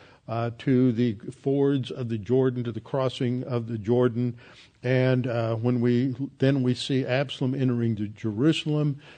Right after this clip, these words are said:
We see the whole drama with Ahithophel, who is the, uh, David's, uh, chief counselor, longtime friend, but also the grandfather of Bathsheba. So he is now,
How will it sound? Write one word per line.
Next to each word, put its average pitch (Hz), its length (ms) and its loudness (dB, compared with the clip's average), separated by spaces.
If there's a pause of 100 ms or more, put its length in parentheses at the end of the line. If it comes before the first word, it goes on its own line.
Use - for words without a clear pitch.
(120)
We 120 140 2
see 135 240 2
the 123 100 0
whole 127 220 -2
drama 135 580 0
with 120 320 -2
Ahithophel, 135 1040 0
who 117 300 2
is 107 220 2
the, 135 280 -6
uh, - 80 -8
David's, 135 600 2 (340)
uh, 113 180 -4
chief - 440 -2
counselor, 156 680 -2
longtime 131 760 -2
friend, 131 520 2
but 117 140 -4
also 131 420 -2
the 117 140 -2
grandfather 117 880 -2 (400)
of 113 200 -2
Bathsheba. 110 720 -2
So 113 300 0
he 147 260 0
is 117 220 0
now, 135 380 2